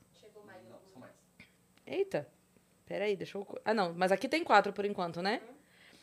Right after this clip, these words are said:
A Ania <coughs> Bertoni mandou aqui. "Salve, gatas! Que incrível e nostálgico ver esse elenco aí contando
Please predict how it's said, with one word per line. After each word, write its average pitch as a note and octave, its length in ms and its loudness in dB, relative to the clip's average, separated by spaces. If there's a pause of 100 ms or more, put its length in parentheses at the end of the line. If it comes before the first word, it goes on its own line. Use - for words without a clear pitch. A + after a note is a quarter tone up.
(280)
A A#3 240 8 (100)
Ania F4+ 380 12 (120)
<coughs> F#3+ 120 -4
Bertoni B3 640 12
mandou B3 280 4
aqui. A3 280 0
"Salve, C4+ 380 6
gatas! A#3+ 520 6
Que B3+ 120 -6
incrível A#3+ 340 0
e - 20 2
nostálgico G#3+ 560 4
ver G#3 140 2
esse G#3+ 160 2
elenco G#3 260 0
aí G3 140 2
contando G#3+ 460 0